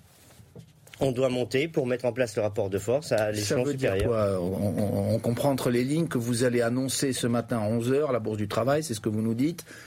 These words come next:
Speaker 1: Onze heures et demie, oui.
Speaker 2: À onze heures et demie, pardon, un durcissement, c'est-à-dire l'annonce d'une grève éventuellement reconductible.
Speaker 1: Alors,
Speaker 2: Qu'est-ce que, qu'est-ce qui va se décider ? Qu'est-ce qui va être dit, même si vous ne pouvez pas, évidemment, dévoiler, euh,
Speaker 1: Bah non,
Speaker 2: l'ensemble de la
Speaker 1: parce que,
Speaker 2: déclaration,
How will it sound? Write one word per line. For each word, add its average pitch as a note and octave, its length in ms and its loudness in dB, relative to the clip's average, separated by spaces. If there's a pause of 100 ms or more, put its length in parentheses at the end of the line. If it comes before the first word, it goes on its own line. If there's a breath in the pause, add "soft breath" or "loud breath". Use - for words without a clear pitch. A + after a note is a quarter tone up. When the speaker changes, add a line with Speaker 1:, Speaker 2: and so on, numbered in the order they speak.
Speaker 1:
Onze A#2+ 160 2
heures C#3 120 2
et B2 40 -2
demie, A2 220 -2
oui. E2 140 2
Speaker 2:
À A2+ 60 2
onze B2+ 180 0
heures A#2+ 120 0
et A2+ 40 -4
demie, D3+ 160 -2
pardon, C#3+ 460 0 (360 loud breath)
un B2 120 2
durcissement, C3+ 580 0
c'est-à-dire D3+ 520 0
l'annonce D3 480 0
d'une B2+ 400 2
grève D3 460 0 (120)
éventuellement C#3+ 600 0
reconductible. C#3 760 -2 (720 loud breath)
Speaker 1:
Alors, C3+ 280 2
Speaker 2:
Qu'est-ce D3+ 160 0
que, - 60 -6
qu'est-ce E3+ 200 -2
qui E3 120 -4
va D3+ 120 -2
se C3+ 440 -2
décider ? B2+ 440 0
Qu'est-ce C#3 160 0
qui - 100 0
va C#3+ 120 4
être C#3 200 0
dit, C3+ 220 -2
même A#2 200 0
si G#2 120 -4
vous A2+ 160 0
ne G#2 60 -2
pouvez A2 160 2
pas, A#2 280 0
évidemment, A2 360 0
dévoiler, B2+ 640 0
euh, G#2 240 0 (100)
Speaker 1:
Bah C3 260 4
non, E3 120 2
Speaker 2:
l'ensemble D#3 300 -2
de C#3+ 60 0
la C3 40 2
Speaker 1:
parce D3+ 300 2
que, C#3+ 60 0
Speaker 2:
déclaration, C#3 80 0